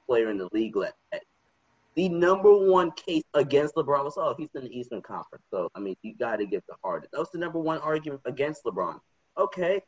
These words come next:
LeBron's doing it in the West. He's averaging twenty-six, eight, and eleven on the best team in the Western Conference. So just based off of the media's hypocrisy, Le-, LeBron would have to win it. But that, that's why, that's one of the reasons why he's my vote.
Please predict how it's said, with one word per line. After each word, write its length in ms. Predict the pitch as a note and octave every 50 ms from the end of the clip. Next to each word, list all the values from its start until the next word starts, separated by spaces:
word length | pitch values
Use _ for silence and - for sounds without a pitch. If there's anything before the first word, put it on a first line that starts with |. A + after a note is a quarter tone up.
| _ _ _ _ _ _ _ _
LeBron's 440 | E3+ - D3 F#3+ G#3+ A3 F3 D3 C3
doing 280 | - D#3 F3 G#3 G3+
it 120 | G3+ G3+ G3
in 100 | G3 G3+
the 100 | G#3+ G3
West. 380 | - D3 D3 C#3+ D#3 D#3+ - -
He's 140 | F3+ E3
averaging 320 | D#3+ D3+ D3 C#3 C3+ C3+ B2
twenty-six, 640 | - _ E3 D#3+ F3 F3+ F#3 - - E3 D#3 D#3+ - _ -
eight, 160 | - D#3+ - -
and 100 | E3+ F3
eleven 560 | E3+ D3+ C3 B2 A#2 G2+ A2+ A#2 C3 C#3+ - _ _ _ _ _ _ _ _ _ _ -
on 180 | D#3 D#3+ D#3+
the 100 | D#3 E3
best 400 | D#3 C3 D3 D3+ F#3+ G#3 G3+ -
team 200 | - A3 F#3 F3+
in 60 | F#3
the 120 | F#3 F#3 F3+
Western 460 | E3 F3+ F#3 F#3 - F#3+ F3+ F3+ E3+
Conference. 840 | - - E3+ E3+ F3 - - B2+ B2+ C#3+ - _ _ _ _ _ _ _ _ _ _ _ _ _ _ - - - -
So 140 | F3+ D3+ C#3
just 240 | D#3+ F3+ G3+ G3 -
based 260 | F#3+ F#3 F3 F3 -
off 160 | F#3+ F#3+ F#3 -
of 200 | E3+ D#3+ D3+ C#3 - _
the 160 | B2+ D3 D#3
media's 440 | D3+ D#3 D#3 D#3+ D#3+ D#3+ D3+ C3+ - _ -
hypocrisy, 840 | E3 - - G#3+ - - - B2+ B2 - - A#2 A#2 C3+ E3+ - - _ _ _ _ _ _ _
Le-, 120 | - C#3+ - - _
LeBron 480 | C3 C3+ C3 A#2 B2+ C#3+ C#3+ D3 D3 C3+
would 140 | C#3 C3 C3
have 340 | - - C3+ C3+ C3 - _ _
to 80 | A2+
win 220 | G2 F2+ E2+ D#2 C#2+
it. 100 | - _ _ _ _ _ _ _ _ _ _ _
But 160 | A#2+ A#2 A#2 - -
that, 240 | - C3 C3 - F#2+
that's 220 | A#2+ B2 B2 -
why, 120 | C#3+ B2+ -
that's 200 | A#2 A#2+ A#2+ -
one 200 | C3+ B2+ B2+ B2
of 60 | B2
the 20 | A#2
reasons 180 | A#2+ A#2+ -
why 120 | A#2+ A2+ A2
he's 200 | A#2+ A2+ G#2 -
my 220 | A2 G#2+ G#2+ G#2+
vote. 280 | F#2+ G2+ G#2 G#2 G2